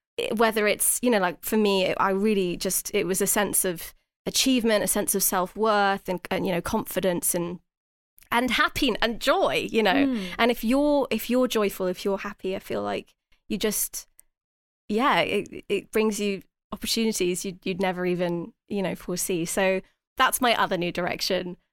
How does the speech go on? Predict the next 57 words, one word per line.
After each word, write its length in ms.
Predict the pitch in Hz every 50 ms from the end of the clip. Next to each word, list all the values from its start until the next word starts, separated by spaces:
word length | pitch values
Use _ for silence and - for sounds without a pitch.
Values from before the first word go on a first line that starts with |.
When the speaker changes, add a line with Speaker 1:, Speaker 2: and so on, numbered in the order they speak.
| _ _ -
Speaker 1:
um, 440 | - 175 175 170 170 170 165 165 - - -
in 160 | 202 190 180
life. 300 | 170 170 147 143 147 - -
So 260 | - - - 185 160 -
I'm 180 | - 175 180 160
very 200 | - - 101 -
excited 360 | - - - 185 - - -
about 260 | - - - - -
it. 80 | - - _ _ _ -
Speaker 2:
Kelly, 360 | - - 453 427 403 403 381 -
Speaker 1:
too. 100 | - 440
Speaker 2:
that's 220 | 466 - - -
so 160 | - - 453 466 453 415 415
beautiful. 640 | 254 262 247 262 254 - - 170 147 139 156 185 - _ _ _ _ _ -
Speaker 1:
<laughs> 100 | 294 - - - 571 587 587 571
Speaker 2:
That 200 | 415 466 605 587
was 200 | 466 - - 403
so 80 | 330 294 269
Speaker 1:
Isn't 120 | 269 285
it 60 | 320
Speaker 2:
nice. 160 | 302 - 180 180
Speaker 1:
cheesy? 560 | - 311 302 262 226 247 240 240 233 233 _ _
Sorry, 180 | - - 381 370
Speaker 2:
No. 80 | 359 508
Speaker 1:
it 120 | 539 554
was 80 | 554 554 554 539 381 359
cheesy. 140 | 285 254 - - - - - - - -
Speaker 2:
I, 480 | 302 302 311 320 339 370 392 370 294 285
you 260 | 294 254 269 330 359
know 160 | 339 339 294
me, 240 | 254 226 214 214 214
I 140 | 208 208 214
love 320 | 208 202 202 208 208 208
cheese 380 | - - 220 202 180 180 175 185
and 100 | 175 180
I 80 | 175 175
love 480 | 180 180 185 185 185 190 196 190 190
romance 680 | 180 170 165 160 160 160 160 160 165 - - - - - -
and 160 | 180 180 175
I 80 | 170
love 460 | 170 170 165 202 214 226 254 262 254 277
Speaker 1:
Oh. 20 |
Speaker 2:
wearing 300 | 262 240 226 220 214 202
your 100 | 196 202
heart 240 | 208 196 196 190 185
on 100 | 180 180
your 140 | 175 175 185
sleeve. 420 | - 185 175 170 165 165 180 185
So 200 | - - 185 175
Speaker 1:
There'll 160 | 175 214 214
be 80 | 185 214
Speaker 2:
I 140 | 233 247 247
Speaker 1:
so 80 | 214
Speaker 2:
think, 240 | 202 196 180 180 180
Speaker 1:
much 40 | 175
more 180 | 202 190 190
cheese. 360 | 185 - 190 185 185 185 -